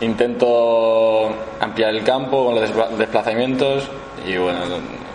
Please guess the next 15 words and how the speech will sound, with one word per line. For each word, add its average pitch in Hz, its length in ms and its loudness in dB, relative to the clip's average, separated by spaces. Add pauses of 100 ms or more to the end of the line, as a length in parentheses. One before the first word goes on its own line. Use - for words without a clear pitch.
(180)
también 101 220 -2
la 104 80 0
salida 104 300 0
a - 20 2
balón 120 500 0 (320)
y, 95 460 -6 (760)
y 104 80 -10 (180)
sí, 120 240 -4
por 98 120 -4
los 101 100 -4
cuarenta 107 340 -4
metros, 104 300 -2
esto 104 160 -6
que 110 160 0
dices. 123 420 -4